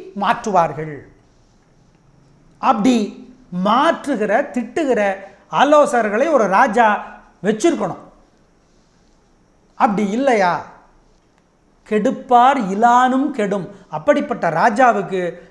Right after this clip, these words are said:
கெடுக்கிறதுக்கு வேற ஆளே வேணாம். அந்த ராஜாவுடைய கர்வமே, திமிரே அவனை அழிக்கும். ஹிட்லர் எப்படி அழிந்து போனார், முசோலினி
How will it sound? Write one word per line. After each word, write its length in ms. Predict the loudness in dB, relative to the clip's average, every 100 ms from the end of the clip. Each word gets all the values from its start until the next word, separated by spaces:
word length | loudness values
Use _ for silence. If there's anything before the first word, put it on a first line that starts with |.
| _ 0
கெடுக்கிறதுக்கு 600 | 2 4 2 2 2 0
வேற 200 | 2 2 2
ஆளே 300 | 2 4 2 2
வேணாம். 380 | 0 -4 -8 -12 _
அந்த 200 | -10 -6
ராஜாவுடைய 640 | -2 0 4 4 2 0 -4 -4
கர்வமே, 500 | -4 -2 -2 -2 -6 -10 -16 _ _ _ _ _
திமிரே 440 | 2 4 4 4 2 -6 -18 -8
அவனை 380 | -6 -2 -2 -2 -4
அழிக்கும். 560 | -6 -6 -8 -8 -8 -8 -12 -16 -20
ஹிட்லர் 380 | -18 -6 0 0
எப்படி 280 | 0 0 -2 -6 -10 -20 _ _ _ _ _
அழிந்து 360 | 0 2 2 2
போனார், 440 | 0 -2 -6 -12 -20 _ _ _ _
முசோலினி 640 | -6 0 4 6 6 0